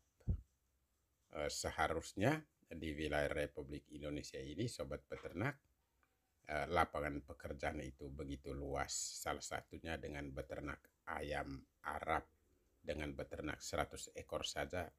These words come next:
penghasilan kita sebenarnya sudah sama dengan, eh, gaji seorang pegawai negeri golongan empat. Mudah-mudahan dengan informasi ini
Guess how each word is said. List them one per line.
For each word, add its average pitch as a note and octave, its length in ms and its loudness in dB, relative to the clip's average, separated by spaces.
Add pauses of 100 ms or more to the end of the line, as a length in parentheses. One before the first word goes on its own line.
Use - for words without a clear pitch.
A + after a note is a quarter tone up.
penghasilan D2+ 560 -2
kita - 480 -6
sebenarnya D2 680 -2
sudah C#2 240 -6
sama C#2+ 400 -2
dengan, E2 240 2 (1040)
eh, C#2 340 0
gaji D2 480 0
seorang D2 400 0
pegawai C#2 460 -2
negeri C#2+ 420 -6 (160)
golongan D2 640 0 (300)
empat. C#2+ 600 0 (1400)
Mudah-mudahan G#2 760 10
dengan F2+ 300 4
informasi D#2+ 1200 2
ini A2+ 300 8